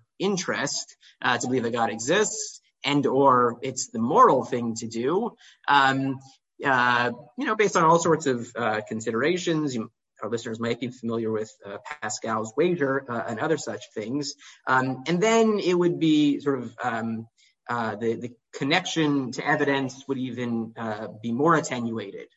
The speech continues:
right, on this view. It wouldn't really be, um, based on, uh, the evidence,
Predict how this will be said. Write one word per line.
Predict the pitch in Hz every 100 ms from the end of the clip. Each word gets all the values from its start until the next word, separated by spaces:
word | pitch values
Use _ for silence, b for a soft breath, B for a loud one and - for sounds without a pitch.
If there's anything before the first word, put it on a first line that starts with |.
| _
right, | -
on | 110 113
this | 117 -
view. | 104 87 -
It | 143
wouldn't | 143 185 160 135
really | 147 165 160
be, | 127 131 123 - B B -
um, | 120 117 113 113 -
based | 135 131 -
on, | 120 113 113 110 -
uh, | 110 104 104
the | 120
evidence, | - 208 175 95 95 127 - -